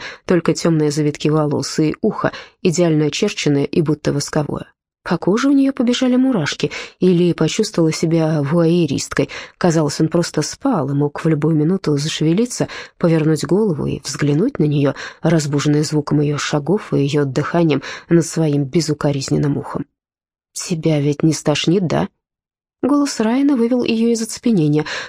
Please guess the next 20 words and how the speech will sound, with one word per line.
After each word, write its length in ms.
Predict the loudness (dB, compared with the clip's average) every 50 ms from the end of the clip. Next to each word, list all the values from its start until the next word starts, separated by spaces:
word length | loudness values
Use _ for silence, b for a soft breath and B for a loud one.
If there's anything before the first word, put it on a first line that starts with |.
| B
Она 200 | B 0 2 0
сглотнула 540 | 0 0 0 0 0 2 0 0 0 0 -2
и 40 | -4
покачала 480 | -4 -2 -2 -2 -2 0 0 0 0
головой, 460 | 2 2 2 2 2 2 2 0 0 -2 B B B B B
а 140 | B 2 2
Райан 280 | 2 2 2 0 0 0
ехидно 640 | 0 0 0 0 0 0 0 2 2 2 2 2 2
улыбался. 600 | 2 2 2 0 0 -2 -4 -6 -8 -10 -10 -12 -14 _ _ _ _ _ _ -16 B B B B B
"Кто 200 | -6 -2 0 0
это? 260 | 0 0 0 -2 -2 B B B B B B B
Кем 260 | -4 0 2 2 4 4
он 140 | 4 4
был?" 140 | 2 2 0 -2 -8 _ _ _ _ _ _
спросила 500 | -10 -4 -2 0 0 0 0 0 0 2
она, 240 | 2 2 2 0 0
прокашлявшись 880 | 0 0 -2 0 0 -2 -4 -2 -2 -4 -4 -2 -2 -2 -2 -2 0 0
и 120 | 0 2
нарочито 460 | 2 0 0 -2 -2 -4 -4 -2 0
равнодушно 520 | 2 2 2 2 0 0 -2 0 0 -2